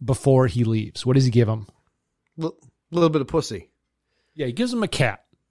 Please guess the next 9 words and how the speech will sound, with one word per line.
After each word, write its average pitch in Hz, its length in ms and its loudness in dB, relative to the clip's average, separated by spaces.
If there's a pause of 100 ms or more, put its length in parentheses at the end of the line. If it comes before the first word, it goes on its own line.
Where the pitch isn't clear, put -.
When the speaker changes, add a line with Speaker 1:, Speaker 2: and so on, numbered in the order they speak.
(960)
Speaker 1:
And, 170 260 4
uh, 156 180 6
Speaker 2:
Mm-hmm. - 60 -10 (380)
Speaker 1:
he - 220 -2
says, 190 280 2
uh, 131 180 0
"Crime 151 400 4
doesn't 143 240 4
pay." 98 340 -6